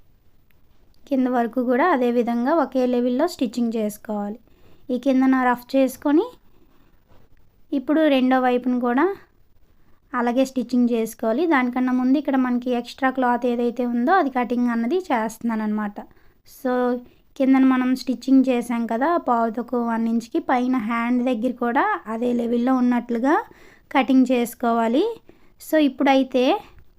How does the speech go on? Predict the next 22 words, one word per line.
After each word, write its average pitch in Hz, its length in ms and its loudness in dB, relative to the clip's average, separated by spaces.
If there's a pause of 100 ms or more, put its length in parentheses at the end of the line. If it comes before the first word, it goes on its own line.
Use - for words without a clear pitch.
(1120)
రెండో 262 220 6 (120)
సైడ్ని 254 340 0
కూడా 254 220 2
నేను 294 180 6 (220)
సైడ్ 233 320 0
జాయింట్ 240 340 -2
అన్నది 233 240 0 (120)
చేస్తున్నాను. 226 600 -2
ఫస్ట్ 220 300 -4
అయితే 233 180 -4 (160)
హ్యాండ్ 233 340 -2
లూజ్ 254 240 0
అనేది 240 280 0
మార్క్ 220 260 -4 (100)
చేశాను. 233 420 -2 (680)
మార్క్ 247 320 2
చేసిన 269 300 4 (100)
తర్వాత 247 420 2 (180)
మిగతాదంతా 247 640 0 (140)
కూడా 254 220 2 (580)
పావు 254 220 8 (120)
తక్కువ 254 300 -2